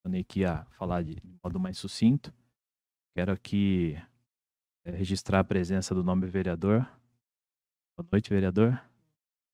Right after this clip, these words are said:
Quiser falar, agora eu vou, eu volto a palavra à doutora Cláudia, presidindo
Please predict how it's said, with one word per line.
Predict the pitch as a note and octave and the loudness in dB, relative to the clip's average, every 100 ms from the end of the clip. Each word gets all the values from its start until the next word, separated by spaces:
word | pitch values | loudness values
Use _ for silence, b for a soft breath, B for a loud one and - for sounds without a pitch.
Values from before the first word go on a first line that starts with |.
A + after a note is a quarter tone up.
| _ _ _ _ _ _ _ _ | _ _ _ _ _ _ _ _
Quiser | F2+ F#2 G2 F2+ F#2+ | -6 0 2 0 0
falar, | - G2 F#2+ B2+ C3+ - _ _ _ _ _ _ - | 4 6 6 6 2 -6 _ _ _ _ _ _ -2
agora | G#2 | 2
eu | G#2+ | 4
vou, | A#2 G1+ - _ _ | 4 2 -8 _ _
eu | - - | -14 2
volto | A2 G#2 | 2 4
a | G#2+ | 2
palavra | G#2+ G2+ G2+ G2+ G2+ F#2+ | 4 6 6 6 4 2
à | F2+ F2+ F#2 F2 E2+ | 0 -2 -2 -2 -2
doutora | F2 - F#2 F#2 | -6 -6 -4 -4
Cláudia, | - A#2 C#3+ - _ _ _ _ _ _ _ _ | 0 0 0 -8 _ _ _ _ _ _ _ _
presidindo | F#2+ F2+ F2 F#2 F2+ E2 C2 | -12 -12 -8 -2 -2 -2 -8